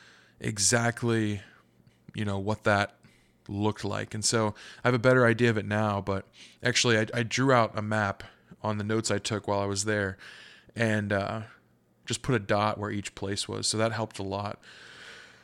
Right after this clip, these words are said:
But yeah, so we, we drove from Tel Aviv to Tzipori, and that was, it was quite a drive 'cause we're,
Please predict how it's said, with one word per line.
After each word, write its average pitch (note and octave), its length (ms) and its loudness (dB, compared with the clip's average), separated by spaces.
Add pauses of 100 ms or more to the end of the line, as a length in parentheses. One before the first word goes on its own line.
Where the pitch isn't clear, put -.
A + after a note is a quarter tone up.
(200)
But D#3 120 6
yeah, E3 160 12
so D3+ 160 6
we, D3+ 180 6
we C3 160 2
drove D#3 360 6
from B2+ 560 2 (400)
Tel D3 220 4
Aviv A#2+ 500 2
to A#2 520 2 (360)
Tzipori, A2+ 640 4 (240)
and A2 600 2 (520)
that C3 140 2
was, - 360 4
it B2 80 -4
was D#3 160 2
quite F3 220 6
a E3 60 6
drive A2 680 2 (160)
'cause G#2+ 220 -4
we're, A2+ 320 0